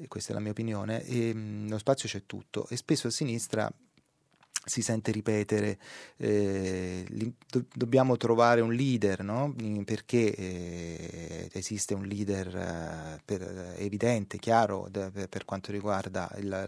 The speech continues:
il, il Partito Democratico e, mm, un leader da contrapporre, da contrapporre a Renzi, perché oggi la politica è, funziona in questo modo e non fa parte delle tradizioni della sinistra quello di,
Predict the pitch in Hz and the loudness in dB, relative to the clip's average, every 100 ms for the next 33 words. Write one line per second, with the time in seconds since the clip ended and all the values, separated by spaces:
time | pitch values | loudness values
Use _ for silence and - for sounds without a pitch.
0 | 98 98 101 95 101 - 101 98 101 - | -6 -6 -6 -6 -8 -6 -8 -6 -6 -2
1 | 95 92 95 98 98 - - - - - | -2 -4 -10 -10 -12 -14 -12 -12 -12 -16
2 | _ - - _ 131 120 113 113 107 104 | _ -20 -20 _ 2 4 6 6 6 6
3 | 104 101 98 98 101 104 104 107 131 147 | 4 0 -4 -4 -4 -6 -6 -8 0 4
4 | 135 139 127 107 110 110 104 - 104 104 | 6 6 6 4 0 -4 -4 -4 -2 -2
5 | - - 104 107 117 - 139 151 107 107 | -2 -6 -4 -4 -4 0 4 4 2 -2
6 | - - 101 110 107 110 104 101 98 101 | -2 -6 0 4 4 4 2 0 0 -4
7 | 98 101 98 - 101 - 107 - 101 98 | -4 -4 -4 -4 -8 -8 -6 -6 -6 -6
8 | 104 - 160 165 160 160 127 107 107 104 | -8 0 2 4 4 4 6 4 4 2
9 | 101 101 98 98 95 92 92 95 98 104 | 2 0 0 -2 -4 -4 -6 -6 -6 -4
10 | 110 123 117 113 - - 104 139 127 - | 0 2 2 -2 0 -2 4 6 6 2
11 | 104 95 101 98 - 107 98 95 - 104 | -6 -4 -4 -2 -4 -4 -4 -2 -2 -2
12 | 98 - 104 104 101 | -6 -6 -2 0 -2